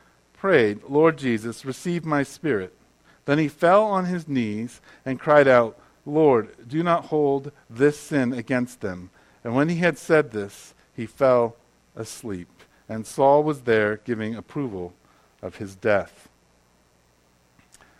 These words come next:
So, Stephen seems like a bold guy to me. Stephen seems to be crazy bold, like, crazy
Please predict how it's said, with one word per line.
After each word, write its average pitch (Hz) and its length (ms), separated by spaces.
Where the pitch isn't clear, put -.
So, 196 260
Stephen 180 880
seems 190 380
like 185 160
a 156 60
bold 151 440
guy 143 380
to - 100
me. 92 240
Stephen 208 580
seems 202 280
to 196 100
be 185 380
crazy 190 480
bold, 131 320
like, 135 220
crazy 196 500